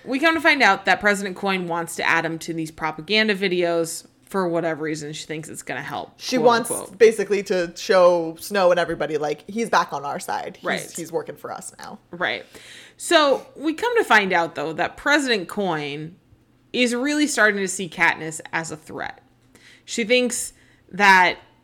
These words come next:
Speaker 1: if this all works out and they win this war, there's gonna be an upcoming election for who's gonna be president.
Speaker 2: Mm-hmm.
Speaker 1: And she doesn't want Katniss
Speaker 2: Picking someone
Speaker 1: you
Speaker 2: else.
Speaker 1: know,
Speaker 2: Yeah.
Speaker 1: or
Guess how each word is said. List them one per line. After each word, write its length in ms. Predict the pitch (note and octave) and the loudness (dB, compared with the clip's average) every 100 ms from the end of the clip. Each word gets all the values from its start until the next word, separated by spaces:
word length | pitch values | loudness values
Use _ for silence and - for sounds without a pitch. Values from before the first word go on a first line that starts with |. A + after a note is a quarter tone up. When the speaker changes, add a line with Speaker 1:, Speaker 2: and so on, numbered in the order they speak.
| _ _ _ _ _ _ _ | _ _ _ _ _ _ _
Speaker 1:
if 200 | - D#4+ | -6 -4
this 160 | F#4+ F4+ | -4 0
all 180 | G#3+ F3+ | 0 0
works 260 | E3+ E3 | -2 -2
out 340 | D#3+ D#3+ - - | -4 -2 -4 -6
and 180 | F3+ E3+ | -8 -4
they 140 | E3 | -4
win 400 | E3 E3 A3 E4+ | -4 -4 -2 -2
this 280 | F3 - - | -4 -8 -10
war, 500 | C#3+ C3+ F#2+ D#3+ G3 _ | -10 -6 -6 -6 -8 _
there's 220 | G#3+ B3 | 0 0
gonna 240 | - C#4+ D#4 | 0 -2 -2
be 300 | A3+ G3+ G3 | -2 -2 -2
an 100 | F#3 | -2
upcoming 480 | F3 - F#3+ E3+ D#3+ | -4 -4 -6 -6 -6
election 600 | E3 E3 D3+ - E3 D#3 | -6 -4 -6 -8 -10 -10
for 160 | E3 | -10
who's 240 | E3 F#3 E3 | -6 -6 -6
gonna 180 | E3 D#3 | -8 -8
be 140 | D3+ | -12
president. 580 | - G#2+ D#3+ B2+ C#3 E3 | -8 -8 -6 -8 -8 -8
Speaker 2:
Mm-hmm. 280 | E3 D#3 - | -10 -10 -6
Speaker 1:
And 140 | F#3+ | -6
she 80 | G#3 | -2
doesn't 300 | G#3 G3 E3 | 0 0 -2
want 220 | F3+ E3+ | -4 -4
Katniss 840 | - E3 - D#3+ D#3 - - - - _ _ _ _ _ | -2 -2 -2 -6 -8 -10 -10 -14 -20 _ _ _ _ _
Speaker 2:
Picking 280 | - - D#3 | -12 -12 -12
someone 360 | D3+ D3 C#3+ E3+ | -12 -12 -6 -4
Speaker 1:
you 120 | E3+ | -2
Speaker 2:
else. 180 | B2 G2+ | -2 -6
Speaker 1:
know, 80 | - | -12
Speaker 2:
Yeah. 160 | - - - | -18 -18 -2
Speaker 1:
or 480 | A3 G#3+ G3+ F#3 F3+ | 4 6 6 4 2